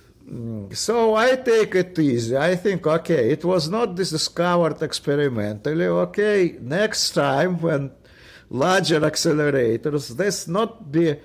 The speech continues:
very soon, because accelerators are very, uh, became very, very expensive. Now, modern accelerators are a huge endeavors and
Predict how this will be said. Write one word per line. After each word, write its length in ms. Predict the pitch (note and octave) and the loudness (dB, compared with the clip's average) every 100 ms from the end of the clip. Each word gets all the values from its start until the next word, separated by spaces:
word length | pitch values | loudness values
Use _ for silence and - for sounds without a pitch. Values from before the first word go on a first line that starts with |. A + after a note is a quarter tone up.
| - - _ - | -18 -20 _ -4
very 340 | B2 F3+ F3+ | 0 2 2
soon, 500 | E3+ - C3+ A#2 D#3+ | 0 -2 0 0 -2
because 500 | E3 E3 - E3 C3+ | -2 -2 0 -2 0
accelerators 1160 | D3+ - D#3+ D3+ D#3+ E3+ F3+ F3 F3 D3 A#2 D3 | -2 -2 -2 0 0 2 0 0 -2 -4 -2 -2
are 420 | D3 D3 C#3 C3 - - - - - | 0 0 0 -2 -10 -20 -20 -20 -6
very, 360 | A#2+ E3+ F3+ C3 | 0 2 2 0
uh, 120 | B2 | 0
became 480 | B2 C#3 E3 E3+ C#3 | 0 -2 0 0 0
very, 320 | C#3+ F#3 E3+ | 0 2 2
very 320 | C#3+ C#3 C3 | 2 2 0
expensive. 920 | B2 - - A2+ G2+ - A2 - - - | 0 -2 0 0 -2 -6 -10 -14 -18 -20
Now, 480 | - B2 B2+ A#2 F2+ | -8 -4 -2 -2 -4
modern 380 | B2 E3 D3 C#3 | 0 2 0 -2
accelerators 880 | C3 - C#3+ B2+ D3+ F#3 F3+ B2+ G#2+ | -4 -4 -2 0 0 0 0 -2 -2
are 200 | B2 B2+ | 0 0
a 60 | B2 | -2
huge 800 | - C#3+ D#3 F3+ F3+ E3 A#2 | -4 0 2 4 4 4 2
endeavors 800 | C3 B2+ A#2+ B2+ B2+ A2 C#3 D#3 C#3 | 0 -2 -2 -2 0 0 0 -2 -2
and 240 | A#2+ G#2 | -4 -4